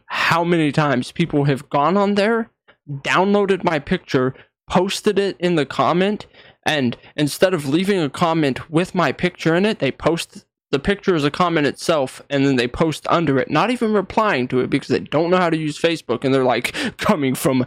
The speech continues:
this guy." And it's like, I'm making a face. Like, not even a super, like, s-, goofy, silly face.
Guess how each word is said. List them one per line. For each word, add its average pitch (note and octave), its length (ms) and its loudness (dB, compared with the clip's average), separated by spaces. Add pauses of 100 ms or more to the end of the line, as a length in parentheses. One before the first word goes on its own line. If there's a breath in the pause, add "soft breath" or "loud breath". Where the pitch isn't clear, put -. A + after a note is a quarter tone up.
(160)
this D3+ 440 -2
guy." G2+ 460 0 (260 loud breath)
And D3+ 120 0
it's C#3+ 200 0
like, C3 280 -2 (140)
I'm F3 240 0
making G3+ 340 0
a C#3 80 0
face. - 560 -6
Like, G#3+ 240 0
not C4+ 200 2
even C#4+ 160 0
a B2+ 100 0
super, A#3 640 0
like, C#3 200 0
s-, - 260 -10 (460)
goofy, G3 420 2
silly E3 420 0
face. G2 380 -4